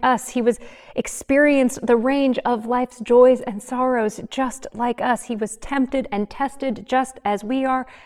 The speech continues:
and later he would suffer and die, as one day we all will. Jesus was fully human, just like us.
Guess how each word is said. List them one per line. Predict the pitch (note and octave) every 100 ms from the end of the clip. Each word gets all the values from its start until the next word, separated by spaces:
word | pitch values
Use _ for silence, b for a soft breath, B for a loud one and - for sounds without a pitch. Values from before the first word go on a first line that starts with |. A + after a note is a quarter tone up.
| B
and | G#3+ G3+
later | A3+ C4 C4+
he | C4 A#3
would | G3 F#3+
suffer | - C4 - C#4 -
and | G3+ G3
die, | B3 A#3+ B3+ -
as | F3+ F3
one | G3 B3+ C4
day | B3 A#3 A#3+
we | G3+ A3 A3+ -
all | G3+ G#3 G3+
will. | F3+ D#3+ D#3 B B B -
Jesus | A#3+ A3+ A3+ -
was | G3 -
fully | - - C#4+ C#4+ C#4+
human, | - F#3 D3+ - - _ _ _ - _ -
just | - A3 - G3+
like | F#3 -
us. | - - -